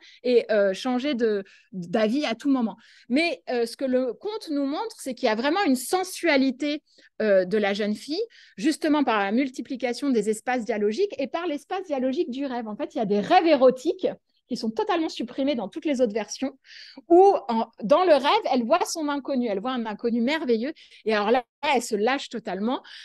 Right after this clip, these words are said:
Et donc, voilà comment ça nous est écrit, hein, décrit. Elle en donna l'exemple en lui disant, donc à cet inconnu qu'elle voit tous les soirs, on la donna l'exemple en lui disant tout ce qu'une tendre amante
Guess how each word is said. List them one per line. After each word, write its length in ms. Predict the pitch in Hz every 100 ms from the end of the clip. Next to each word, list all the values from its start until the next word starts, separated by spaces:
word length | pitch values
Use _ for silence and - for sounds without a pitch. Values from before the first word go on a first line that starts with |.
| -
Et 80 | 208
donc, 160 | 214 254
voilà 220 | 247 277
comment 240 | 277 233
ça 160 | 247 202
nous 240 | 196 190
est 160 | 226 -
écrit, 640 | 175 - - 202 - 392
hein, 180 | 294 285
décrit. 500 | 226 185 226 - 381 403 - - -
Elle 160 | 254
en 100 | 269
donna 240 | 269 320 330
l'exemple 580 | 254 202 226 294 285 -
en 100 | 226
lui 140 | 226
disant, 340 | 214 233 294 370 _ 185
donc 160 | 190
à 80 | 190
cet 180 | 196 190
inconnu 300 | 180 214 254
qu'elle 160 | 226 196
voit 120 | 262
tous 220 | - 349
les 140 | 277
soirs, 360 | 240 208 208 311 - - - -
on 60 |
la 140 | 240 240
donna 360 | 285 277 339
l'exemple 480 | 339 254 247 285 269
en 60 | 214
lui 140 | 202
disant 420 | 196 214 262 262 -
tout 180 | - 415
ce 140 | 415
qu'une 340 | 302 - 240 226
tendre 360 | 311 302 277 -
amante 540 | 226 214 196 226 -